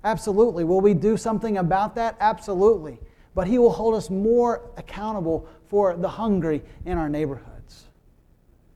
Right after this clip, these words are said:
And so this week, as you are out and about in this community serving, you're gonna have an opportunity to meet needs. People who the world, in the world's eyes, they would consider them to be the least of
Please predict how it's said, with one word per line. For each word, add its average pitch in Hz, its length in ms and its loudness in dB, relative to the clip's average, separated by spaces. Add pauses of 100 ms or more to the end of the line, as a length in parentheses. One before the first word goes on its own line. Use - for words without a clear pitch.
(460)
And 143 80 -14
so 165 220 -8
this 190 260 -4
week, 214 220 2
as 147 160 -4
you 196 280 2 (140)
are 165 80 -8
out 190 340 0
and 160 80 -12
about 175 380 0
in 202 100 -2
this 208 180 0
community 180 420 0
serving, 147 720 -2 (1040)
you're 156 80 -14
gonna 190 120 -8
have 196 120 -4
an 180 80 -2
opportunity 170 500 -4
to 143 80 -2
meet 156 420 -6 (460)
needs. 139 500 -8
People 202 460 -2
who 190 340 0
the 160 120 -2
world, 196 480 0 (200)
in 156 60 -8
the 160 80 -2
world's 196 340 0
eyes, 175 320 0 (180)
they 165 100 0
would 170 100 0
consider 165 320 -6
them 156 140 -4
to 147 100 -8
be 147 140 -2
the 135 100 -8
least 127 340 -12
of 113 80 -18